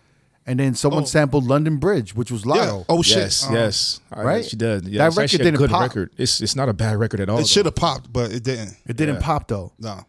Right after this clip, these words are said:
Speaker 1: You know what's funny? When Lotto did that, uh, when she sampled the Mariah Carey Fantasy
Speaker 3: Uh-huh.
Speaker 1: with
Speaker 3: Big
Speaker 1: the,
Speaker 3: Energy.
Speaker 1: the "Genius and Love" sample.
Speaker 3: Yeah.
Speaker 2: Yeah.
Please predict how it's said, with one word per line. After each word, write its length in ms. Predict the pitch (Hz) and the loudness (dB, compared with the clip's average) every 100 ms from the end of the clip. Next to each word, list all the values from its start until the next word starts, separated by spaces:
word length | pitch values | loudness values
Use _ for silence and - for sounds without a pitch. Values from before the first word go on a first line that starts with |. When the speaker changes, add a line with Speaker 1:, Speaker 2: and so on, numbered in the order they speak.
| - | -2
Speaker 1:
You 80 | 165 | 2
know 80 | 226 | 2
what's 160 | 190 | 0
funny? 240 | - 202 190 | 0 2 4
When 220 | 165 135 | 4 4
Lotto 320 | 147 160 160 | 4 2 2
did 180 | 143 143 | 0 0
that, 340 | 135 123 123 | 0 -2 -4
uh, 240 | 120 110 104 - - - | -4 -4 -6 -14 -18 -8
when 160 | 120 | -6
she 160 | - 139 | -6 -6
sampled 480 | - 147 131 139 120 | -2 -2 -2 -4 -2
the 120 | 117 | 0
Mariah 360 | 110 120 123 | 0 0 -2
Carey 260 | 120 123 120 | -4 -4 -4
Fantasy 600 | 107 120 120 131 151 147 | -4 -4 -2 -2 -4 -6
Speaker 3:
Uh-huh. 260 | - 92 92 | -4 -4 -4
Speaker 1:
with 80 | 98 | -4
Speaker 3:
Big 140 | 117 107 | -2 0
Speaker 1:
the, 40 | |
Speaker 3:
Energy. 260 | 110 104 117 | 0 0 -2
Speaker 1:
the 80 | 110 | -2
"Genius 360 | 123 135 123 | 0 0 0
and 120 | 123 | -2
Love" 180 | 120 123 | -2 -2
sample. 420 | 139 139 139 156 175 | -2 -4 -4 -6 -6
Speaker 3:
Yeah. 180 | 98 | -4
Speaker 2:
Yeah. 140 | 135 | -4